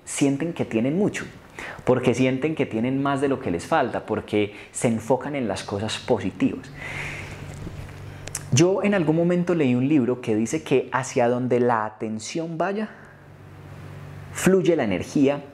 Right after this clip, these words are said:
y ahí empiezan a expandirse las cosas. Eso quiere decir que si una persona permanentemente está poniendo su atención en las razones por las que todavía no es feliz, en aquello que todavía no le gusta de su vida,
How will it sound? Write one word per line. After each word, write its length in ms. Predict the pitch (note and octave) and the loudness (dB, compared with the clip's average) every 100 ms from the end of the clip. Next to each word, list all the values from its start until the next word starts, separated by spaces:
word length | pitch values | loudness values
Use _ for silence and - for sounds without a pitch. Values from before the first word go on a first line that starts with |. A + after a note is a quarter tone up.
| - | 2
y 160 | C#3+ | 4
ahí 340 | A2 C#3 G#3+ - - | 6 4 -2 -10 -6
empiezan 580 | B2 A#2+ A#2 G#2+ C#3 C#3 C3+ | 0 0 2 2 2 -4 -4
a 100 | G2+ | -4
expandirse 640 | G2 - F#2 F#2 F#2 - G2+ | -4 -4 -4 0 0 0 -2
las 180 | G#2 | -2
cosas. 400 | - D#3 - - - - - - - | 0 0 0 -6 -20 -20 -18 -16 -4
Eso 220 | G#2 A#2+ | 0 0
quiere 200 | B2+ D3+ | 2 4
decir 460 | D3 D3 D#3 D#3 - | 4 4 2 2 -2
que 160 | - A2 | -2 -2
si 220 | - A2 | 2 2
una 260 | C3 E3 | 4 2
persona 560 | D#3+ A#2+ - B2 C3+ C3 | 2 2 2 -2 -2 0
permanentemente 880 | C#3+ A#2+ A2+ A#2 A#2+ D3+ D3 C#3+ C#3 | 2 2 0 -2 -2 -2 -2 -2 -4
está 420 | - C3+ - - | 0 -2 -2 0
poniendo 540 | D3 C#3 D3 D3+ D3 | 2 2 0 -2 -2
su 180 | D3 B2 | 0 0
atención 680 | G#2 E2+ F2 - D3+ A2 B2+ - - - - | 0 -4 -8 -2 0 0 -2 -8 -18 -20 0
en 160 | B2+ A#2+ | 4 4
las 140 | A2 | 4
razones 540 | G2+ G2 - C3+ D#3+ - | 2 -2 0 -2 -2 -8
por 220 | - A#2 | -2 0
las 200 | G#2+ - | 0 -4
que 120 | G#2 | -8
todavía 500 | - G#2+ G2 G#2+ D#3+ | -4 0 2 4 2
no 100 | E3 | 0
es 140 | D#3+ - | -4 -2
feliz, 400 | D#3 G2+ G#2 - - - - | 0 0 -2 -10 -16 -6 2
en 120 | A2+ | 2
aquello 380 | G#2 C3 C3 D3 | 4 4 4 2
que 120 | - | 0
todavía 500 | - G#2 G2 A#2 C3+ | 2 2 4 2 2
no 180 | C#3+ D3 | 2 2
le 100 | C#3+ | 4
gusta 400 | D3+ D3 - C#3+ | 2 0 -2 -2
de 100 | C3 | -2
su 200 | - C#3+ | 0 2
vida, 320 | B2+ G#2 A2 | 2 2 -2